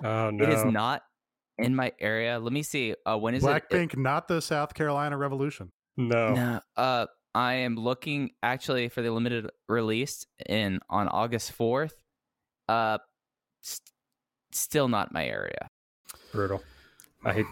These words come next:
Speaker 1: I
Speaker 3: That's,
Speaker 1: hate to
Speaker 3: that's
Speaker 1: see
Speaker 3: too
Speaker 1: that.
Speaker 3: bad. Yeah, I hate to, you know, you're basically, that's the equivalent of a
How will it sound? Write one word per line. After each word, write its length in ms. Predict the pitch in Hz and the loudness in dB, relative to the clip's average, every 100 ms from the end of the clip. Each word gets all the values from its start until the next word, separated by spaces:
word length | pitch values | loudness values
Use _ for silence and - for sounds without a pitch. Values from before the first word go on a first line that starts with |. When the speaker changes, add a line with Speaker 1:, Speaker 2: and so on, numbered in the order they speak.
| - | 0
Speaker 1:
I 40 | - 156 | 6 6
Speaker 3:
That's, 0 | |
Speaker 1:
hate 100 | 123 | 4
to 60 | 180 | 4
Speaker 3:
that's 160 | 170 | 2
Speaker 1:
see 60 | - | 4
Speaker 3:
too 60 | - | 2
Speaker 1:
that. 40 | 151 | 4
Speaker 3:
bad. 320 | 143 143 135 143 | 2 0 -4 -2
Yeah, 200 | 139 123 | 0 0
I 60 | |
hate 280 | 123 151 139 | 0 -2 -4
to, 320 | 147 135 127 117 _ _ | -2 -2 -2 -6 _ _
you 140 | 127 | -4
know, 140 | 117 110 | -2 0
you're 140 | 113 | 0
basically, 580 | 117 131 - 131 127 123 | 2 0 0 0 0 0
that's 280 | 113 123 - | -2 -4 -2
the 40 | 123 | -2
equivalent 400 | - 120 120 117 | 0 0 0 0
of 100 | 113 | 0
a 160 | 113 | 0